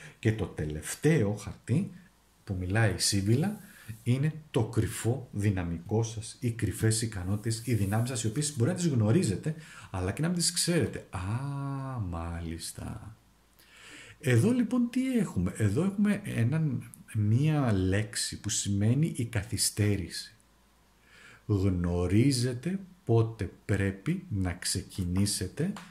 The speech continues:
και πότε πρέπει να τρέξετε. Γνωρίζετε πότε είναι η κατάλληλη στιγμή. Το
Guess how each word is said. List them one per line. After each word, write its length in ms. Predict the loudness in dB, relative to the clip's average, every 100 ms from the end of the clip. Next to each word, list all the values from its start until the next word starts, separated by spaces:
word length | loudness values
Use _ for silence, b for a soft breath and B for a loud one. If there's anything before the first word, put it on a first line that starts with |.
| B
και 160 | -6 -6
πότε 420 | -2 0 0 -2
πρέπει 340 | -2 -2 0
να 140 | -2 -2
τρέξετε. 540 | -2 -2 -4 -8 -14 -20 _ _ B B B B
Γνωρίζετε 680 | 0 2 4 4 4 2 -2
πότε 680 | -4 -2 0 0 -4 -8 -4
είναι 300 | 0 0 2
η 100 | -2
κατάλληλη 580 | -2 -4 -2 0 -2 -2
στιγμή. 680 | -2 -2 0 2 2 2 -8 -20 _
Το 160 | -10 -10